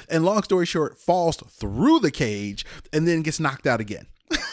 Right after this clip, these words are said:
Gets a tooth knocked out, and then they broke out thumbtacks.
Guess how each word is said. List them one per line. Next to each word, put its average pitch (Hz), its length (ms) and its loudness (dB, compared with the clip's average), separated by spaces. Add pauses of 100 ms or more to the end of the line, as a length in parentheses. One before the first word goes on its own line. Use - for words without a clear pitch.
(760)
Gets 214 200 2
a 165 80 0
tooth 240 360 2
knocked 220 380 2
out, 226 320 -2 (340)
and 196 300 0
then 233 220 8
they 226 100 2
broke 214 320 0
out 202 240 -4 (140)
thumbtacks. 165 680 0